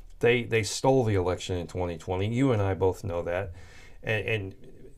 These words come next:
the very fact that you can't even mention it on social media proves to me that that's what happened. Because if we're all lunatics,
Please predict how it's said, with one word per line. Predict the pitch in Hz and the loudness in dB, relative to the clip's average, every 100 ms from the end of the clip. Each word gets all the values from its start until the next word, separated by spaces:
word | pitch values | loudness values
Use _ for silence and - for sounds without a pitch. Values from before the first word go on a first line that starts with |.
| - | -6
the | 120 | 0
very | 127 143 | 6 6
fact | 120 131 104 | 8 4 4
that | 110 | -2
you | 110 | -2
can't | - 110 101 | 0 0 2
even | 92 90 | 0 0
mention | 101 98 95 | 0 0 -2
it | 85 | -2
on | 85 82 85 82 - | -4 -4 -6 -10 -14
social | - - 101 - 90 | -12 -2 -2 0 -4
media | 104 107 92 - - - | -2 -2 -4 -6 -12 -14
proves | - 165 165 113 | -4 0 0 0
to | 117 | 0
me | 98 95 | 2 2
that | 90 85 | 0 0
that's | 90 - | -2 0
what | 85 | -2
happened. | - 92 82 - 98 - - - - - - | 0 -2 -4 -8 -10 -14 -18 -18 -16 -16 -4
Because | 113 147 117 | 2 4 2
if | 110 | 2
we're | 190 | 6
all | 175 127 | 6 8
lunatics, | 131 139 95 95 - | 4 4 2 -2 -4